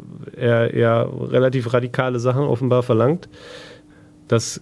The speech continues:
glaube ich, das Risiko auch dafür ist in Dortmund nicht so groß, weil der Kader einfach eine extrem hohe Qualität hat. Insofern muss man sich, glaube ich, auch wenn man sich die Gesamtstärke der Bundesliga anguckt,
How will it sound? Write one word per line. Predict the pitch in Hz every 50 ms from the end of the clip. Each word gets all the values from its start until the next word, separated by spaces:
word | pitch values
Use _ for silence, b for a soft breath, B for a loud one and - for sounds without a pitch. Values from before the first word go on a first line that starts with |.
| - -
glaube | - 120 123 123
ich, | 120
das | 117 117 117 120
Risiko | 131 131 135 127 - 127
auch | 123 120
dafür | 117 - 120 127 139 - - 117
ist | 110 104 -
in | 101 98
Dortmund | 98 98 95 95 104 101
nicht | 104 101
so | - 101 95
groß, | 101 98 104 113 113 -
weil | 110 104
der | 104 104
Kader | - - 113 117 117 110 107
einfach | 110 107 123 120
eine | 113 113 107
extrem | 104 101 - - 113 110 107 101
hohe | 113 117 107
Qualität | - 107 95 95 95 - - 104 98 -
hat. | 95 - - B B B B B B B B B -
Insofern | 113 101 101 104 107 - 127 113 107
muss | 104 110 113 -
man | 120 110 104
sich, | 107 - -
glaube | 117 110 110 107
ich, | 104 110
auch | 113 113 110 117
wenn | 110 107
man | 110 107 107
sich | 107 107 -
die | - 110 107 104 104 - B B B B B B B B B B B
Gesamtstärke | - 117 104 107 123 147 160 - - - 131 131 127 117 135
der | 123 117 110
Bundesliga | 120 123 131 131 120 123 123 123 120 117 113
anguckt, | 117 117 117 117 - 113 - - -